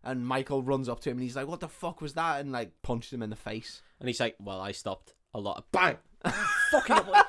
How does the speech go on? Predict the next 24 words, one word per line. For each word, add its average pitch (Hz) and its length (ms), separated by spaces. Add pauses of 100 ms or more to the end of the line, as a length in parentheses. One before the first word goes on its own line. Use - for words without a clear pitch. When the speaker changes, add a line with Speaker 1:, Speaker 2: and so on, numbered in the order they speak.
(440)
Speaker 2:
hang - 140
on. 147 160 (280)
"I - 120
still 233 280
stopped, 262 460
you 302 160
fucking 339 340
weirdo. 320 480
What 208 160
are - 20
you 240 140
doing?" 269 480
Speaker 1:
It's - 220
well 151 420
unnecessary, 135 680
by 160 160
Speaker 2:
Yeah. 120 60
Speaker 1:
the 147 80
way. 127 160
The 117 140
punch 143 340
is 123 100
way 123 420
up, - 220